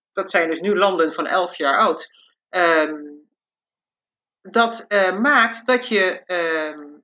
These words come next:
op zoek gaat ook als overheid. Hoe gaan we dat nou doen? Wat voor soort overheid willen we nou zijn? En daar is, eh, tien jaar geleden natuurlijk over nagedacht. Wat zouden we willen zijn? Maar dan ga je dat met elkaar ontdekken. En, eh, dan ga je daarin fouten maken en je gaat daarin leren. En,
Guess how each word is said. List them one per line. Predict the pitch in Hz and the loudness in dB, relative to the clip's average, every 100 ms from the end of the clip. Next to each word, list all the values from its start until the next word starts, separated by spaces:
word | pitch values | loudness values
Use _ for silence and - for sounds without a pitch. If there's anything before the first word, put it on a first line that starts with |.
| _ _ _ _ _ _ _ _ _ | _ _ _ _ _ _ _ _ _
op | - 226 | -4 -4
zoek | - 330 | -2 -4
gaat | - 202 | 0 0
ook | 220 | 0
als | 196 202 | -2 2
overheid. | 247 247 202 160 226 | 2 2 2 2 2
Hoe | 254 | -2
gaan | 285 190 | 0 2
we | |
dat | 151 143 | 0 -2
nou | 143 | -4
doen? | 156 349 330 | -4 -4 -4
Wat | 220 240 | -2 -2
voor | 233 | -2
soort | 208 - 190 | -4 -2 -2
overheid | - 196 185 175 160 156 | -2 -4 -4 -2 -2 -2
willen | 185 165 151 | -2 -2 -2
we | |
nou | 143 127 139 | -2 -2 -2
zijn? | 226 302 311 262 - - - - | 0 0 0 -4 -8 -20 -20 -18
En | - 233 | -6 0
daar | 226 | 0
is, | 214 - | 0 -4
eh, | 214 | -8
tien | 208 254 | -4 0
jaar | 220 208 | 2 2
geleden | 226 214 | 2 -2
natuurlijk | 196 214 190 | -2 -4 -4
over | 196 202 | -4 0
nagedacht. | 240 269 - 175 165 | 2 2 0 -2 -2
Wat | 165 - | -8 0
zouden | 247 302 220 | 2 2 -2
we | 185 | -4
willen | 160 151 | -4 -4
zijn? | 156 143 | -2 0
Maar | 202 | 0
dan | 277 | -4
ga | - | -2
je | 311 | -2
dat | 208 | 0
met | 208 185 | -4 -4
elkaar | 170 147 | 0 0
ontdekken. | 190 240 320 330 143 - - - _ | 0 -2 -2 -2 -10 -12 -20 -20 _
En, | 254 233 220 | 0 0 0
eh, | - | -2
dan | 202 | -4
ga | 208 214 | 0 2
je | |
daarin | 175 143 143 | 2 0 0
fouten | 233 269 277 254 | 0 0 0 0
maken | 247 247 247 233 | 2 2 0 -4
en | 185 | -2
je | 175 | -4
gaat | 185 170 | 0 0
daarin | 156 147 | 0 -4
leren. | 170 240 269 247 240 240 - | -2 -2 0 0 2 0 0
En, | 208 196 | -2 -2